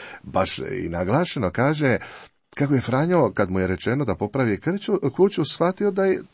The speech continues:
treba tu crkvu porušenu popraviti. Ne znam smijem li ovako, e, glasno kazati, čini mi se, evo, da i mi činimo istu takvu, o, pogrešku gdje, o,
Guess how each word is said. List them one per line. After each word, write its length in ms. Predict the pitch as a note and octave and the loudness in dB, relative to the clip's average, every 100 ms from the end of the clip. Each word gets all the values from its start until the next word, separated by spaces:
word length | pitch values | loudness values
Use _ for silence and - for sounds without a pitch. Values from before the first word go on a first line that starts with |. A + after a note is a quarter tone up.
| _ - | _ -14
treba 260 | - - - | -10 -6 -6
tu 460 | - B3+ G#2 A1+ - | 0 2 2 -2 -8
crkvu 580 | - - G2+ - F2 A#1 - _ _ _ _ - | -4 -2 -4 -4 -6 -6 -12 _ _ _ _ -2
porušenu 600 | C#3 C3+ A#2+ F#2+ E2+ D#2+ - _ _ | 2 2 0 -4 -4 -8 -14 _ _
popraviti. 680 | F#2 F#2+ D#2+ C#2+ C2+ - - - _ _ _ _ - - - - - - | -2 0 -2 -6 -8 -14 -20 -20 _ _ _ _ -20 -20 -20 -16 -14 2
Ne 140 | F3+ | 4
znam 200 | A#3 C#3 | 6 4
smijem 300 | G2 A2 A2 | 2 2 4
li 160 | F#2 F2+ | 4 2
ovako, 680 | E2+ F#2 G2 F#2+ E2+ D#2+ E2 | 2 2 2 0 0 -2 -4
e, 540 | G#2 G2+ - - - - - - | -2 -2 -2 -6 -12 -8 -6 -4
glasno 560 | F#2+ A#2+ A#2+ - D#2+ | 4 6 6 2 -6
kazati, 520 | - G2 G2+ G#2+ F#2 | -2 0 2 0 0
čini 340 | - C#3 G3 B3 | 2 4 6 6
mi 120 | A2 | 4
se, 140 | - G2 | 2 2
evo, 200 | G#2 G2 | 2 2
da 100 | F#2 | 0
i 100 | G#2+ | 0
mi 220 | D3 - | -2 -2
činimo 360 | G#2+ B2+ A#2+ | -4 -4 -2
istu 300 | G2 B2+ - | 0 -2 -2
takvu, 540 | F3 D3 D#3 D3+ A#2 - | -2 -2 0 2 2 2
o, 240 | - G#2 - | 0 0 2
pogrešku 560 | C#3 D#3+ F3 - - C3+ | 0 2 -2 -4 -6 -4
gdje, 440 | B2 B2 A#2 G#2 - _ - - - - - - _ _ | 2 4 4 2 -2 _ -20 -20 -20 -20 -20 -20 _ _
o, 160 | F#2 | 0